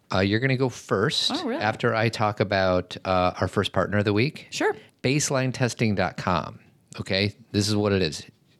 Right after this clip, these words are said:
Speaker 1: You know what a concussion is, sweetie. What is it? We talked about this last week.
Speaker 2: You hurt your head.
Speaker 1: A traumatic brain injury.
Speaker 2: Okay.
Speaker 1: So there's this test that you can take online, and what it does is it gives you a baseline of how your brain functions when things are normal.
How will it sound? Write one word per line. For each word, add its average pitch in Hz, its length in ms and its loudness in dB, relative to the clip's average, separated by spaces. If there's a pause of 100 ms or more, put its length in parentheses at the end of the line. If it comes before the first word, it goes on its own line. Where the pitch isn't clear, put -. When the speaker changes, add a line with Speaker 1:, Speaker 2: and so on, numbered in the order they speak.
(140)
Speaker 1:
You 107 80 2
know 101 80 2
what 98 80 2
a 104 40 2
concussion 101 420 0
is, 82 100 0
sweetie. 87 300 2
What 98 160 2
is 98 120 0
it? 135 200 -2 (340)
We 101 100 0
talked 98 180 0
about 104 140 2
this 110 120 0
last 113 220 0
week. 110 260 0 (400)
Speaker 2:
You 208 240 -2
hurt 202 220 -2
your 202 120 -2
head. 185 400 -8
Speaker 1:
A - 80 -4
traumatic 95 680 -2
brain 85 240 0
injury. 80 520 -2 (160)
Speaker 2:
Okay. 170 200 -2
Speaker 1:
So 131 200 0
there's 113 220 0
this 110 160 0
test 131 240 -4
that 117 100 0
you 113 80 0
can 104 160 0
take 104 340 -2
online, 90 800 -2
and 92 180 0
what 95 140 0
it 95 160 -4
does 104 440 0
is 95 400 0
it 92 200 -4
gives 92 200 -2
you 98 140 -2
a 95 140 0
baseline 95 580 -2
of 92 80 -2
how 98 140 -2
your 107 140 2
brain 104 220 0
functions 95 520 -2
when 90 180 0
things 85 260 -4
are 92 120 0
normal. 113 480 -2